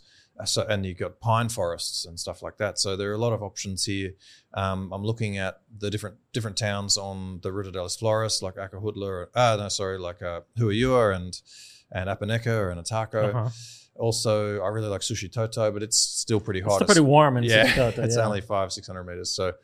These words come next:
Speaker 1: um, not sure. But if you get even a little bit of elevation here and you get the sea breeze, if you combine those two, then it's more comfortable. I mean, if
Speaker 2: Even,
Speaker 1: you love the
Speaker 2: even,
Speaker 1: heat, then it's
Speaker 2: even
Speaker 1: fine,
Speaker 2: San
Speaker 1: but
Speaker 2: Salvador is,
Speaker 1: Oh, it's
Speaker 2: is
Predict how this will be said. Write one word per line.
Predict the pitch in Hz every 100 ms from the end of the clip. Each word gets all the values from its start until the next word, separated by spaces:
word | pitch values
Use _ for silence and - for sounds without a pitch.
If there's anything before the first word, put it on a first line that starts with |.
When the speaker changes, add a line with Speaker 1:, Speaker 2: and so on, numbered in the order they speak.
| _ _ - - - _ -
Speaker 1:
um, | 104 98 98 98 92 - _ _ 123
not | 120
sure. | - 101 78 - _
But | - 127
if | -
you | 127
get | 156 -
even | 156 151
a | 117
little | 127 131
bit | 120
of | 110
elevation | 107 104 98 107
here | 98 113 113 113 - -
and | 104 98
you |
get | 95 -
the | -
sea | 113 117
breeze, | 127 156 175 - - _
if | 120 110
you |
combine | 110 101 107 104
those | 95 -
two, | 101 95
then | 92 90
it's | - -
more | 95 90
comfortable. | 90 82 92 87 85 110
I |
mean, | 120
if | -
Speaker 2:
Even, | 143
Speaker 1:
you | 151
love | 151
the | 247
Speaker 2:
even, | 143 117
Speaker 1:
heat, | -
then | -
it's |
Speaker 2:
even | 254 349
Speaker 1:
fine, | -
Speaker 2:
San | 214
Speaker 1:
but | 170
Speaker 2:
Salvador | 151 190 208 131 123 120 123
is, | 113 123
Speaker 1:
Oh, | 110
it's |
Speaker 2:
is | 165